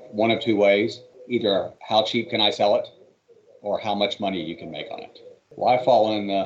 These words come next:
how much money I can make on it category. So if you're one of the, I think there's two kinds of dealers. It's, and it, it's all just how you think about it. Uh, not one's better than the other, but we, we tend to pick products based on the margin we make on them. So if, if you're that guy,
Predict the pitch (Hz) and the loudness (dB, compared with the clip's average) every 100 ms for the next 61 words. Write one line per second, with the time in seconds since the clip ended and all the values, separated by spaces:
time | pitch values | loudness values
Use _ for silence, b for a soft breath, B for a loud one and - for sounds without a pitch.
0 | - 101 104 98 107 98 90 87 82 78 | -2 -2 -2 -4 -6 -6 -6 -8 -10 -12
1 | 76 82 - - _ _ 117 90 90 90 | -12 -14 -14 -18 _ _ 0 0 0 -4
2 | 87 85 - _ - 92 92 101 117 120 | -4 -6 -10 _ -10 -8 -6 -2 0 0
3 | 123 98 120 135 113 - - 123 127 123 | -2 0 0 0 -2 -4 -6 -4 -4 -4
4 | 135 104 87 - 120 - _ - 107 127 | -4 -4 -4 -8 -10 -14 _ -14 -10 -10
5 | - _ - 113 127 123 120 104 104 - | -12 _ -12 -4 4 4 4 0 -6 -4
6 | 98 95 101 92 - 85 92 - - - | -4 -4 -8 -10 -12 -14 -16 -16 -18 -20
7 | _ - 98 104 98 95 95 104 92 92 | _ -8 -4 -2 -2 -2 -2 -2 -4 -2
8 | 101 110 98 87 87 - _ b b b | 0 0 -2 -4 -8 -8 _ b b b
9 | - - 107 104 - - 113 113 113 101 | -20 -8 -4 -4 -8 -4 -4 -2 -4 -2
10 | 95 - 120 - 104 95 98 - 95 98 | -4 -4 -10 -2 0 0 -2 -4 -4 -2
11 | 90 87 98 90 87 80 82 76 78 117 | -4 0 0 0 -6 -8 -10 -10 -14 -14
12 | - - - 135 107 98 110 - 123 120 | -16 -12 -2 2 2 2 -2 -4 -6 -6
13 | - 113 113 113 123 131 107 123 113 92 | -4 -2 2 4 2 2 0 2 2 2
14 | 85 | 0